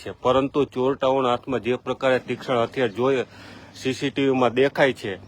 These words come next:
અને તે પ્રકારે કોઈ પણ વ્યક્તિ તેનો પ્રતિકાર કરે તો શું હાલત થઈ શકે તે પણ આપણે સમજી શકીએ છીએ. એટલે હળવદ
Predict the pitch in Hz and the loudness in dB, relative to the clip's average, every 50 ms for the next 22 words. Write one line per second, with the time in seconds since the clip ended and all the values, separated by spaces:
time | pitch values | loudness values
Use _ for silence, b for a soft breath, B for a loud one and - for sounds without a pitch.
0 | B B B B B B B B - 123 123 127 117 - 147 147 151 - 147 139 | B B B B B B B B -4 -2 0 0 0 2 0 0 2 2 0 0
1 | - - 139 135 143 135 - - 143 143 143 147 - 147 143 143 139 139 135 127 | 2 2 2 4 4 0 0 0 0 0 0 2 2 4 4 6 6 4 4 2
2 | 110 110 135 127 - - 147 131 120 - - 131 131 135 131 120 98 127 135 - | 0 -2 -2 -2 -2 -2 -2 -2 -2 0 0 0 2 2 0 0 0 -2 -2 0
3 | - - - - 139 127 - - 139 139 139 135 127 - 131 123 117 - - - | -2 -4 0 2 2 2 2 0 2 2 2 2 2 0 -2 -2 -2 -4 -6 -2
4 | 147 147 147 143 135 120 107 113 120 135 139 131 - - 143 151 135 - 139 123 | 0 2 2 2 2 2 2 2 4 4 2 0 0 0 0 0 0 -2 -8 -4
5 | - 131 120 - 127 127 - - 135 135 127 123 - 143 139 151 156 147 - - | -4 -4 -2 0 -2 -2 2 2 2 4 4 2 2 0 -2 -2 -2 -6 -4 -2
6 | 139 143 147 135 123 107 107 113 - - 104 95 - - 101 101 - 117 117 107 | 0 0 0 0 0 -2 -2 -6 -6 -6 -8 -8 -8 -8 -10 -10 -4 -2 -2 -2
7 | 104 B B B B B B B B B B - 104 107 117 135 139 131 | -2 B B B B B B B B B B -6 -4 0 2 2 2 2